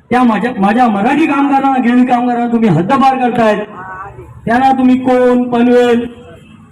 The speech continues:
आणि इकडे तू कुठे कल्याण, डोंबिवली, विरार इथे घरं देताय. तर तुम्हाला काहीतरी जनाची, मनाची लाज वाटायला हवी. अरे, इथून मराठी टक्का गेला ना, तर तुम्ही सत्तेत राहणार नाही,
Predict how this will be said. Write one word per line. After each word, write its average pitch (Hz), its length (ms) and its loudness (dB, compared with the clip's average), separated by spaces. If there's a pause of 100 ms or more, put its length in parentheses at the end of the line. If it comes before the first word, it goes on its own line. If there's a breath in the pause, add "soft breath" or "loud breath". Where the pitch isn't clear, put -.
(180)
आणि 233 200 0
इकडे 262 280 0
तू 262 200 -2
कुठे 247 200 0
कल्याण, 240 460 0
डोंबिवली, 233 460 2
विरार 226 720 0
इथे 254 200 -2
घरं 214 280 0
देताय. 254 300 2 (840)
तर 196 120 -2
तुम्हाला 220 260 0
काहीतरी 185 380 -2
जनाची, 180 400 0
मनाची 185 440 0
लाज 170 200 0
वाटायला 185 340 -2
हवी. 175 300 2 (1000)
अरे, 262 540 0
इथून 269 240 0
मराठी 254 360 -2
टक्का 240 360 0
गेला 277 280 0
ना, 294 260 0 (400)
तर 202 60 0
तुम्ही 247 460 2
सत्तेत 247 480 -2
राहणार 226 420 0
नाही, 208 400 0